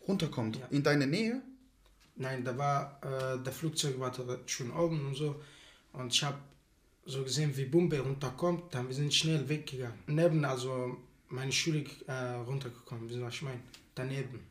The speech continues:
Speaker 1: Und deswegen wolltest du dann nicht mehr in die Schule gehen?
Speaker 2: Schon, ich hab zu meiner Tante gesagt.
Speaker 1: Tante?
Speaker 2: Ja.
Speaker 1: Hast du bei deiner Tante gewohnt?
Speaker 2: Ja.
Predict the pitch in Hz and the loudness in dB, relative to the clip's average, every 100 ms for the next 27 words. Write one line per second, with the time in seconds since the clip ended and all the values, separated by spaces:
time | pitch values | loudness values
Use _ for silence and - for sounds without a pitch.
0 | - _ 127 131 139 151 147 147 147 - | -20 _ -6 -2 0 2 6 6 4 -2
1 | 135 135 139 156 139 135 - 127 110 107 | 0 0 0 0 0 0 0 0 0 -2
2 | 104 - - 151 131 143 135 - 139 131 | -4 -12 -6 0 2 2 0 -2 -2 -2
3 | 131 127 127 - - _ _ - 147 139 | -2 -2 -4 -6 -14 _ _ -8 -2 -2
4 | 131 120 113 110 - - - - 143 143 | 0 -4 -4 -8 -12 -20 -10 -2 -2 -2
5 | 156 - 123 120 131 123 127 127 160 175 | -6 -8 -6 -4 2 2 4 2 2 0
6 | 143 131 117 110 - - | 0 0 -2 -4 -8 -10